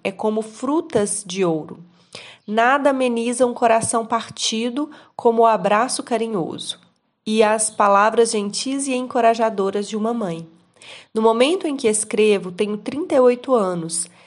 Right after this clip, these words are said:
e, com frequência, ainda sinto necessidade de conversar com minha mãe quando me sinto desanimada.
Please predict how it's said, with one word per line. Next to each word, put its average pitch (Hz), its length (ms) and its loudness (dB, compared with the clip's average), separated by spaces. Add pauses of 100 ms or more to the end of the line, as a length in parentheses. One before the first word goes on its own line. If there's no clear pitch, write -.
(240)
e, 226 180 -6
com 285 240 -2
frequência, 226 920 -2
ainda 220 320 2
sinto 240 440 -4
necessidade 214 1080 0
de 220 140 -6
conversar 262 680 -2
com 247 140 -4
minha 220 240 -4
mãe 185 460 -4
quando 233 240 -2
me 247 100 -2
sinto 240 320 -6
desanimada. 220 800 -2